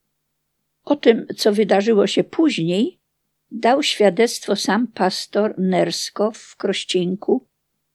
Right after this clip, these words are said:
dwudziestego siódmego lipca tysiąc dziewięćset osiemdziesiątego pierwszego roku podczas Dnia Wspólnoty,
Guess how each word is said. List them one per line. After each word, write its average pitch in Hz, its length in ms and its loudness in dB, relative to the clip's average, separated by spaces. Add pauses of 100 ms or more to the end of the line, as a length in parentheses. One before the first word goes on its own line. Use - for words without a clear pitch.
dwudziestego 208 580 2
siódmego 196 480 0
lipca 226 760 -2
tysiąc 196 340 0
dziewięćset 220 480 0
osiemdziesiątego 208 800 -2
pierwszego 202 580 -4
roku - 500 4 (520)
podczas 254 500 -2
Dnia 202 240 2
Wspólnoty, 196 920 0